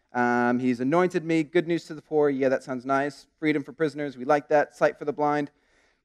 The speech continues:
We don't know many of them anymore, but we, that's good for them. Uh, "Set oppressed free and proclaim the year of the Lord's favor." We assume these are just good things, but these weren't just cool little factoids, nice things Jesus was going to do. These were like, these were like political buzzwords.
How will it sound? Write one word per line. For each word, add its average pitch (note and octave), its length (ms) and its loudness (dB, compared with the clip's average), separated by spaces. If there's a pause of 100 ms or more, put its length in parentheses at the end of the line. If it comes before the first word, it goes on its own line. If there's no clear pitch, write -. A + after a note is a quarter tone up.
(200)
We D3+ 80 0
don't D3+ 140 4
know C#3+ 100 4
many C#3+ 220 4
of C3 80 2
them C3+ 160 2
anymore, B2 340 2
but A2+ 140 0 (180)
we, B2 240 -8
that's C3+ 220 0
good D3 160 0
for - 100 -6
them. C#3+ 360 2 (120)
Uh, C3+ 160 4
"Set G3+ 180 4
oppressed G3 320 0
free E3+ 200 4
and D#3+ 80 -2
proclaim D3 320 -4
the C3+ 60 -2
year C3+ 120 0
of B2+ 60 0
the B2 40 -4
Lord's A#2 200 -2
favor." B2 180 -6
We D#3 120 4
assume G#3+ 280 0
these G#3+ 140 -4
are E3 60 -4
just - 220 -12
good C3+ 160 -2
things, D3 300 -6
but - 140 -12
these C#3 180 -10
weren't F3+ 180 -8
just - 240 -18
cool D3+ 440 -6 (340)
little C#3+ 260 4
factoids, A2+ 720 -6
nice B2 320 -4
things B2+ 340 -2
Jesus A#2+ 340 -14
was A2+ 120 -20
going A2+ 220 -12
to A2 100 -20
do. G2+ 320 -8 (640)
These G3+ 280 -2
were G3 260 -2
like, B2 400 0 (800)
these E3+ 140 -4
were A#3+ 80 -6
like A3 200 0
political C#3+ 420 -4
buzzwords. F#2+ 680 -8